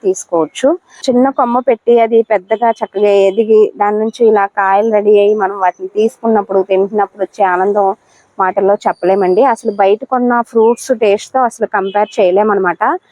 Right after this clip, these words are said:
ఆ, గార్డెనింగ్ స్టార్ట్ చేసిన ఫస్ట్ లో కూడా నేను డ్రాగన్ ఫ్రూట్ ఒక దాన్ని హార్వెస్ట్ తీసుకున్నాను. But ఆ మొక్కని ఎందుకనో తీసేయాల్సి వచ్చింది, కంటైనర్ ప్రాబ్లం అయ్యి. తర్వాత కొంచెం లేట్ గా వేసానండి. ఏ, వేసిన తర్వాత వన్ ఇయర్ లోపే, వన్ ఇయర్ లోపు మొక్క అనమాట. ఒకసారి లాంగ్ నుంచి చూపిస్తాను.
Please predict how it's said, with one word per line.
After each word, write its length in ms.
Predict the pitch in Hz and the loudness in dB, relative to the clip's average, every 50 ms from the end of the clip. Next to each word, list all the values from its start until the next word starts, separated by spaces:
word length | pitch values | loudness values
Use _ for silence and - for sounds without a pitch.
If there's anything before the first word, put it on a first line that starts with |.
| _ _ - _ _ _ - | _ _ -20 _ _ _ -4
ఆ, 80 | 190 | -2
గార్డెనింగ్ 520 | 196 196 202 190 185 185 208 220 277 294 285 | -2 0 -2 -2 -2 -2 0 0 0 0 0
స్టార్ట్ 360 | - - 240 220 - - 247 | -2 -2 -4 -2 -2 -2 -4
చేసిన 260 | 240 - 254 247 233 | -2 -2 -2 -2 -2
ఫస్ట్ 400 | 226 - 226 185 - - - - | -2 -2 -2 -4 -4 -4 -4 -2
లో 80 | 262 269 | -2 0
కూడా 220 | - 277 247 269 | 0 0 0 0
నేను 260 | 285 269 233 226 208 | 0 0 0 0 0
డ్రాగన్ 420 | 196 196 185 180 170 170 185 208 208 | 0 0 0 -2 -2 -2 -2 -4 -4
ఫ్రూట్ 280 | - - 208 202 - | -2 -2 -2 -2 -2
ఒక 140 | 185 175 180 | -2 -4 -2
దాన్ని 340 | 175 170 165 170 180 202 220 | -2 -2 -2 0 0 0 0
హార్వెస్ట్ 560 | 220 190 165 165 165 180 214 - _ - 190 - _ _ | 0 0 0 -2 -2 -4 -6 -8 _ -16 -16 -16 _ _
తీసుకున్నాను. 640 | 226 226 220 - - 247 233 208 180 175 196 247 285 | 0 0 0 0 -2 -2 0 0 0 0 0 0 0
But 220 | 262 226 - - | 0 -2 0 -2
ఆ 40 | 214 | -2
మొక్కని 400 | 214 220 196 190 - 247 233 240 | -2 -2 -4 -6 -4 -2 -2 0
ఎందుకనో 300 | 220 196 208 220 214 220 | 0 -2 -2 -4 -4 -4
తీసేయాల్సి 560 | 214 - 214 214 - 240 226 220 233 - 220 | -2 0 0 0 2 2 0 0 0 -2 -4
వచ్చింది, 300 | 190 - - 190 196 214 | -6 -6 -4 -2 -2 0
కంటైనర్ 720 | 226 - 208 175 165 190 190 202 196 185 190 190 185 180 180 - | 0 0 -2 -2 0 -2 0 0 0 0 2 2 2 2 0 0
ప్రాబ్లం 360 | 190 180 175 170 175 180 185 | 0 -2 -2 -2 -4 -6 -6
అయ్యి. 320 | 175 165 165 208 277 349 - _ _ - - - - _ _ - | -6 -6 -4 -4 -4 -4 -6 _ _ -20 -20 -20 -20 _ _ -4
తర్వాత 280 | 214 190 190 190 - | -2 -2 -2 -2 -4
కొంచెం 340 | 214 - 226 214 202 202 196 | -4 -4 -4 -4 -2 0 2
లేట్ 220 | 185 180 180 180 - - | 2 2 2 0 -2 -2
గా 60 | 202 | 0
వేసానండి. 680 | 196 185 185 185 - 196 170 170 170 180 220 302 330 - - | 0 0 0 0 -2 -2 -2 -2 0 0 0 0 0 0 0
ఏ, 160 | 208 202 196 | 2 2 2
వేసిన 400 | 196 196 202 208 220 - - 233 | 2 2 2 2 0 0 -2 -4
తర్వాత 280 | 214 214 208 214 - 262 | -2 -2 -2 -2 -2 -2
వన్ 220 | 247 208 196 208 | -2 0 0 0
ఇయర్ 180 | 196 214 214 220 | 2 0 0 0
లోపే, 280 | 233 214 202 202 269 320 - _ _ _ _ _ _ _ - | 0 -2 -2 -2 -4 -6 -6 _ _ _ _ _ _ _ -6
వన్ 180 | 196 202 220 220 | -4 -2 0 0
ఇయర్ 220 | 226 240 254 247 | 2 2 2 0
లోపు 500 | 254 240 226 233 247 240 - 302 285 254 - | 0 0 0 0 0 0 0 0 0 0 0
మొక్క 240 | 220 - - _ - | -2 -4 -4 _ -4
అనమాట. 300 | 214 214 202 185 185 - | -4 -2 -2 -2 -4 -6
ఒకసారి 320 | 202 - - - 202 202 202 | -8 -8 -6 -4 -2 0 2
లాంగ్ 280 | 196 185 180 196 208 | 2 0 0 0 0
నుంచి 220 | 214 214 - - - 208 | -2 -2 -4 -4 -4 -4
చూపిస్తాను. 540 | 190 - 185 - - - 190 185 208 277 | -4 -2 -4 -8 -6 -6 -4 -4 -4 -6